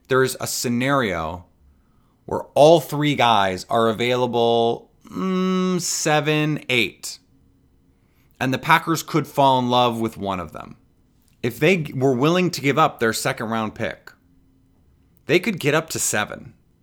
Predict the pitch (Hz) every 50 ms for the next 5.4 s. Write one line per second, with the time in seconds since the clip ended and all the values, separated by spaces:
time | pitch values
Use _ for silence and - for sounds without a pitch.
0 | _ _ _ _ _ _ _ _ _ _ _ _ _ - - - - 165 180 196
1 | 196 175 - 175 151 131 139 131 120 123 127 135 131 123 120 110 - - - 120
2 | 113 107 - - - 135 127 113 101 95 87 101 113 135 135 120 127 135 131 -
3 | 113 98 80 - 120 123 135 139 - - - - 117 - - - 117 117 117 113
4 | - 120 117 110 - _ - 110 104 101 98 95 92 90 - - 98 98 98 87
5 | - 95 78 69 - - -